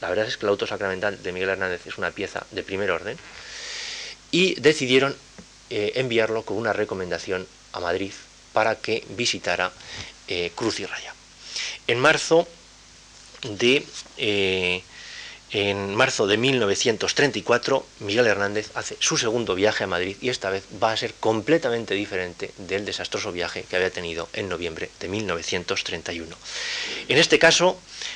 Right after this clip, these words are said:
le reciben, eh, la Plana Mayor de Cruz y Raya, lee el auto para ellos, allí está Bergamín, allí está José María de Cosío, que pertenecía al comité de redacción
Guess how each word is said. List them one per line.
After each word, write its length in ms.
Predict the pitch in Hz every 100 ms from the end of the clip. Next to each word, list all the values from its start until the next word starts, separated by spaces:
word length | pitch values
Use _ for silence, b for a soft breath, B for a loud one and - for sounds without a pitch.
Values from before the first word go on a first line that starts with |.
| B
le 180 | 113 117
reciben, 580 | 110 113 160 165 170 175 - -
eh, 460 | 104 98 98 95 - -
la 180 | 107 110
Plana 220 | 143 123
Mayor 240 | 104 104
de 100 | 98
Cruz 240 | - 107 -
y 80 |
Raya, 360 | 92 107 127 180 - - - - - B B B B - -
lee 360 | 117 135 160
el 120 | 131 117
auto 400 | 107 98 131 180
para 240 | - 92 92
ellos, 440 | 104 131 170 - - -
allí 160 | 104
está 200 | 120 104
Bergamín, 420 | 92 87 90 110 143 - -
allí 140 | 113
está 180 | 131 110
José 160 | 104 95
María 260 | 90 95
de 100 | 87
Cosío, 340 | 90 - 117 147
que 80 |
pertenecía 600 | 107 92 98 - 104 98 - - -
al 220 | 98 87
comité 340 | - 90 87
de 140 | 120 104
redacción 500 | 95 87 - 107